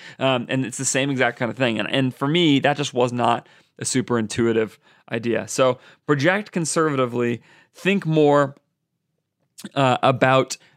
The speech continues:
um, how to finance each of your products. Um, and then the other thing I'll say, uh, about volatility is expect it. Expect to be wrong. Manage cash like it's going to be wrong.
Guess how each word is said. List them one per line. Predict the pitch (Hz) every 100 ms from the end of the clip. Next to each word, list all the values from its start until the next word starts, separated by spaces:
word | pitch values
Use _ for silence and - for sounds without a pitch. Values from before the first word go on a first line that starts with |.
| -
um, | 127 120 120
how | - 143 151
to |
finance | 143 139 131 131 123 123 - _ _ -
each | 139 143
of | 120
your | 113
products. | - 160 156 165 - - - _
Um, | 131 135 127
and | - 147 185
then | 214 147 147
the | 151
other | 190 208
thing | 202
I'll | 180
say, | 156 156 139 135 131 - _ _ 131
uh, | 131
about | 131 135 139
volatility | 127 139 147 139 151 131 117 117 117
is | 113 110 - _ _ -
expect | 139 - - - 151 127 -
it. | 98 - _ _ _ -
Expect | 139 - - - 180 - -
to | 180
be | 165
wrong. | 156 131 123 110 110 - - _
Manage | 131 147 175 196 -
cash | - 160 151 143
like | 135 127
it's | 110
going | 107 135 135
to | 131
be | 117 117
wrong. | 113 113 110